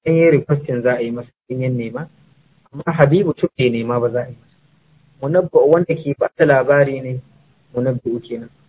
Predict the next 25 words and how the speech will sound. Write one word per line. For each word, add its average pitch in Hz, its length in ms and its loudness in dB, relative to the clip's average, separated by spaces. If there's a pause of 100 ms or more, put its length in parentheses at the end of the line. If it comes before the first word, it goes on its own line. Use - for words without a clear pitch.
(140)
Ko 202 140 4
ko 170 160 4
munabba'u 165 500 4
wanda 175 220 4
ake 143 340 -2
ba 202 200 10
labari 147 520 6
ne, 139 180 -4 (560)
asrarul 170 800 4
qulubi 156 440 4
da 151 140 4 (100)
asirran 147 520 0
da 147 80 2
zukata 139 460 2
suke 147 260 -10
ciki. - 220 -20 (1200)
Lokacin - 320 -20
da - 80 2
aka - 80 -10 (160)
fato 147 240 0
Makka, 139 300 -6 (1300)
wani 165 240 -4
ya 170 80 -4
kudurta 143 480 -6
cewa 139 480 -2